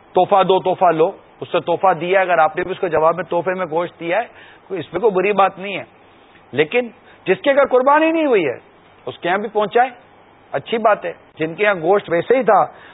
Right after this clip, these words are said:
اس کے یہاں گوشت اور، مطلب کہ، وافر مقدار میں ہو جائے گا تو کم مقدار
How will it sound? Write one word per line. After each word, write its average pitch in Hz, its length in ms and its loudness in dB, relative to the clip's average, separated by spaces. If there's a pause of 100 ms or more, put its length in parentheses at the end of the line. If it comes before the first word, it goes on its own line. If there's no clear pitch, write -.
(160)
اس 160 140 -4
کے 220 140 4
یہاں 226 140 4
گوشت 220 320 2 (100)
اور، 202 200 2
مطلب 226 260 -2
کہ، 220 120 0
وافر 214 300 2
مقدار 220 320 2
میں 214 120 -2
ہو 202 100 2
جائے 185 200 2
گا 151 140 0 (400)
تو 143 120 -10
کم 214 180 0
مقدار 202 420 2